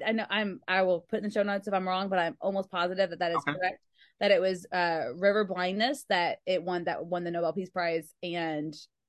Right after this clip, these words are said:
Speaker 1: is that a parasite? I don't know. But either way, leishmania is found in the blood.
Speaker 2: Mm-hmm.
Speaker 1: Toxoplasma is found in the blood. So there's several that are found in the blood.
Speaker 2: Yeah,
Speaker 1: But here's the
Speaker 2: Babesia,
Speaker 1: thing.
Speaker 2: Babesia.
Speaker 1: Yeah, Babe-, I think I said that. Yeah, Babesia.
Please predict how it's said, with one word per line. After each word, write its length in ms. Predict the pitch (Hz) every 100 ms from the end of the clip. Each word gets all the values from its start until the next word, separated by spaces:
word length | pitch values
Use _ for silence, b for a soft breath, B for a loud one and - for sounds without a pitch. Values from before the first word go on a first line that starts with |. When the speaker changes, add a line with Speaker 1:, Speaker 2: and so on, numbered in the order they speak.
| -
Speaker 1:
is 100 | 208 214
that 120 | 233
a 60 |
parasite? 460 | 262 277 277 220 202
I 60 | 180
don't 100 | 180
know. 160 | 160 - _ _
But 200 | 220 196 - _
either 180 | - 269
way, 140 | 214 - _ _ _ _ _ _
leishmania 920 | 190 269 294 269 247 247 254 247 233
is 100 | 214
found 180 | - 226
in 40 | 226
the 60 |
blood. 600 | 214 214 208 208 202 202 202
Speaker 2:
Mm-hmm. 300 | 202 202 220
Speaker 1:
Toxoplasma 480 | 208 190 185 190 180
is 80 |
found 160 | - 175
in 60 | 175
the 60 |
blood. 280 | 170 165 156
So 80 | 202
there's 220 | 226 220
several 320 | 226 233 269
that 120 | 254
are 40 | 220
found 200 | 214 208
in 60 |
the 60 | 196
blood. 440 | 175 165 170 233 - b _
Speaker 2:
Yeah, 80 | -
Speaker 1:
But 240 | - 285 107
here's 260 | 127 123
the 60 | -
Speaker 2:
Babesia, 220 | 127 139
Speaker 1:
thing. 300 | 143 247 202 110
Speaker 2:
Babesia. 760 | 107 117 123 127 113 107 123 - _ _ _ _
Speaker 1:
Yeah, 200 | 226 220
Babe-, 260 | 202 202 226
I 100 | 208
think 140 | 220
I 40 | 190
said 160 | 180
that. 100 | 165 160
Yeah, 120 | 175
Babesia. 480 | 180 175 208 226